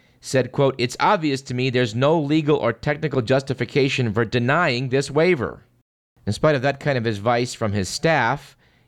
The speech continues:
E P A head Stephen Johnson, after meeting with White House representatives, said that a new national law which raises automobile fuel standards by forty percent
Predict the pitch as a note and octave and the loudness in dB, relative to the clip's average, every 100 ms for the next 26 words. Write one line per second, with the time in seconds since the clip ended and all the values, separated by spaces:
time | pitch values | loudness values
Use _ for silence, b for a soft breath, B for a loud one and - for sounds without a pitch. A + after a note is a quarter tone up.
0 | _ C3+ C3+ C3 C3 C3 C3 A2+ - - | _ -4 0 2 4 4 2 0 -4 -12
1 | - D#3+ C#3 B2+ G#2 C3+ E3 D#3+ A2+ A2 | -2 0 2 2 2 2 0 -4 -8 -4
2 | G#2+ - G#2 A2+ A#2+ A2 G#2+ G2+ G2+ A#2+ | -4 -2 -2 -2 0 0 0 0 0 0
3 | A#2+ G2+ - G2+ G2+ G#2+ A#2+ A#2+ A#2+ A#2+ | 0 -2 -2 -2 -2 -2 0 0 0 -2
4 | - - _ _ b b - C3+ C3+ - | -10 -16 _ _ b b -2 2 2 0
5 | G#2 B2+ C#3 G3 F3 G3 G#3 F3 C3+ A#2+ | -2 0 2 4 4 2 0 -2 -2 0
6 | G#2+ G#2+ G#2 G#2+ G2 A#2 C3+ B2 G#2+ - | 2 0 0 -4 0 0 2 0 0 0
7 | A#2+ A#2 A2 A2 G#2 G2 A2+ A#2 - A2+ | 0 2 0 2 0 0 0 0 0 0
8 | G2+ F#2 G2 G2 - A2+ G2 F2 G2+ A2+ | 0 -2 -2 -2 0 0 0 -2 -2 0
9 | G2+ | -2